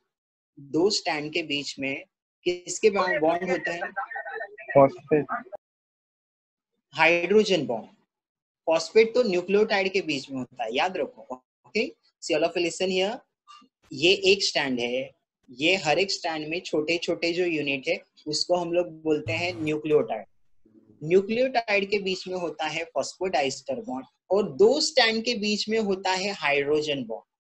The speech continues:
Speaker 1: किसके बीच में होता है? So ये होता है जो न्यूक्लियोटाइड होते हैं वो दोनों अटैच होते हैं और उन दोनों के अटैचमेंट के बीच में होता है डबल और ट्रिपल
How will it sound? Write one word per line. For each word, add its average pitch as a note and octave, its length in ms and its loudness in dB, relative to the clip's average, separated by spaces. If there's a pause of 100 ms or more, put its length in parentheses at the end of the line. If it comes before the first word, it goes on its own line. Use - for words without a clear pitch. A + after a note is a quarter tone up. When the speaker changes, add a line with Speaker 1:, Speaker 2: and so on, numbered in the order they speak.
(800)
Speaker 1:
किसके E3 340 2
बीच G#3 280 0
में A3 100 0
होता G3+ 300 -2
है? G#3 260 -2 (220)
So - 60 -6
ये F3 180 2
होता G3+ 360 0
है F#3+ 120 0
जो F#3+ 160 0
न्यूक्लियोटाइड G3 720 2
होते D#3 240 -4
हैं D#3+ 220 -6 (100)
वो E3+ 140 2
दोनों F#3 380 -2
अटैच D3 480 -4
होते C#3 220 -8
हैं E3+ 100 -12 (220)
और E3 260 0
उन A#3 160 2
दोनों G#3+ 220 2
के A#3 140 -2
अटैचमेंट G3 720 -4
के A3+ 100 0
बीच F#3 280 -4
में F#3+ 100 -6
होता F3 220 -4
है E3 100 0
डबल E3 480 2 (220)
और F3 140 2 (100)
ट्रिपल F#3 400 -2